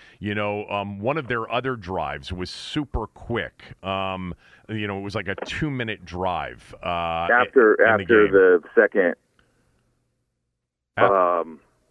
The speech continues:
Speaker 1: the, the, the
Speaker 2: it was,
Speaker 1: drive
Speaker 2: it was right, it was at the, it was at the start of the fourth quarter, right?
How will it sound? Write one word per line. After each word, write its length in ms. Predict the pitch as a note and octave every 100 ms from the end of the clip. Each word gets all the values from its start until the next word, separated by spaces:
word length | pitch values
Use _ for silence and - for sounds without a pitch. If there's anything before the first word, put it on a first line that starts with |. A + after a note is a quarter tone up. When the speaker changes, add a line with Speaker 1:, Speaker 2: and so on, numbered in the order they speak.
| _ _ -
Speaker 1:
the, 80 | G2 G#2+ A2+
the, 0 |
the 100 | C3
Speaker 2:
it 100 | B2+
was, 80 | C#3
Speaker 1:
drive 360 | C#3+ F#3+ A#3+
Speaker 2:
it 120 | A#2 A#2+
was 80 |
right, 200 | A2+ C3 B2+
it 140 | A#2
was 140 | A#2 B2+
at 100 | A#2+
the, 80 | - _ _ _ -
it 40 |
was 100 | A2+
at 100 | C#3
the 60 | C#3
start 160 | D#3+ D3
of 60 |
the 80 | A#2
fourth 180 | A#2+ -
quarter, 240 | B2 C2+
right? 200 | C#2+ G2